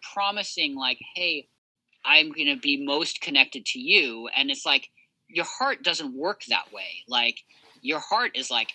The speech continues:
"I love this other person," you know, a-, and now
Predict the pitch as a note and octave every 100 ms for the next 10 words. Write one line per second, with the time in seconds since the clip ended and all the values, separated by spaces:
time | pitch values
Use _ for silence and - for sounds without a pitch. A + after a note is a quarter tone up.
0 | - _ - E3+ F3 D3 C#3+ C#3 A#2+ A2
1 | B2+ A#2 - _ _ _ _ _ _ _
2 | _ - C#3 B2+ B2+ - C#3 - D#3 D#3
3 | E3+ F#3+ F3+ D#3+